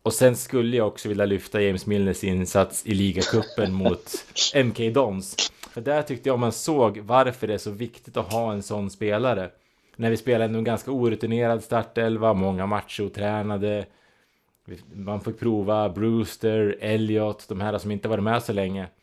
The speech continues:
Speaker 1: Och James Milner är ändå, han är trettiotre, trettiofyra år och har spelat tvåtusen Premier League-matcher, känns det som. Så man skulle kunna tänka att när han får gå in i en sån match så ger han nittio procent. Men han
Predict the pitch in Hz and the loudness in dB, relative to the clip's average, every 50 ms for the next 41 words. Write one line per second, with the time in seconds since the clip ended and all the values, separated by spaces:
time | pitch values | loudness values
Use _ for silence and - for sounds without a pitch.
0 | _ _ _ _ _ _ _ _ _ _ _ _ _ _ _ - 127 127 127 - | _ _ _ _ _ _ _ _ _ _ _ _ _ _ _ -2 0 0 0 -2
1 | - 113 127 120 110 - 120 131 135 135 131 120 113 110 107 107 107 107 104 95 | -2 -2 -2 -2 0 -2 -2 -2 -2 0 0 2 2 2 2 0 0 0 -2 -2
2 | 90 104 113 113 113 110 110 - - 120 113 104 - - - 120 120 117 101 - | -2 -2 0 2 2 0 0 -2 -4 -4 -4 -4 -4 -10 -4 0 0 0 0 0
3 | - 98 - 98 - 120 110 101 98 104 110 117 104 95 85 87 - _ _ _ | -4 -14 -14 -10 -6 -4 -2 0 0 2 2 0 0 -2 -4 -4 -8 _ _ _
4 | - 113 104 - - 110 101 98 101 104 98 - - - - - _ - - 123 | -8 -8 -6 -4 -2 0 0 2 2 2 0 -2 -4 -16 -20 -20 _ -14 -6 -4
5 | 117 110 104 - - 117 110 107 101 - - 101 95 92 95 110 104 104 104 104 | -2 -2 -2 -4 -6 -8 -8 -8 -10 -8 -8 -8 -8 -6 -6 -6 -6 -4 -6 -6
6 | 101 95 104 113 113 110 113 95 101 98 92 - - 92 - 92 87 87 90 _ | -6 -4 -2 -2 -2 -4 -6 -8 -8 -8 -8 -8 -10 -10 -10 -8 -10 -10 -14 _
7 | _ _ _ _ - - - 117 117 113 113 - 117 113 113 110 107 101 - 113 | _ _ _ _ -20 -10 -6 -2 -2 -2 -2 -2 -4 -4 -4 -4 -6 -4 -4 -4
8 | 104 98 - 120 113 107 104 110 113 101 - 101 95 101 98 98 92 - 107 104 | -4 -2 -2 -2 -2 -2 -4 -4 -4 -6 -6 -6 -4 -2 -2 -4 -4 -4 -4 -2
9 | 101 98 98 95 - - 98 95 95 92 92 92 90 87 - _ _ _ _ _ | -2 -2 -2 -4 -4 -2 0 0 2 0 0 -2 -4 -8 -10 _ _ _ _ _
10 | _ _ _ - - 127 113 117 - 110 101 - 101 107 - 143 110 87 85 85 | _ _ _ -6 -2 -2 -2 0 -2 -4 -2 0 0 0 2 2 2 2 0 -6
11 | - - - _ _ _ _ _ _ _ _ - - 117 120 127 131 131 127 127 | -12 -18 -20 _ _ _ _ _ _ _ _ -8 -2 0 2 2 2 0 -2 -4